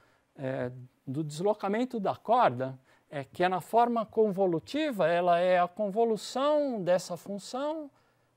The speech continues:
é, é, que é essa soma. Bom, é, aqui, é, nós temos que lembrar que a função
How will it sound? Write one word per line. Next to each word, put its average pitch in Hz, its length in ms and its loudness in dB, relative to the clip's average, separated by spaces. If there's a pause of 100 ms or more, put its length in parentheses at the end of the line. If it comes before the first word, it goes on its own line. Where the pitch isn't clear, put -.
é, 165 180 -12 (300)
é, 139 220 -12
que - 160 -4
é 135 60 4
essa 131 260 -4
soma. 254 520 -8 (1160)
Bom, 196 600 2
é, 170 400 0 (840)
aqui, 196 720 2 (680)
é, 156 720 0
nós 175 260 -4
temos 247 220 -4
que 277 120 -4
lembrar 220 600 6
que - 200 -4
a 190 100 4
função 202 560 -8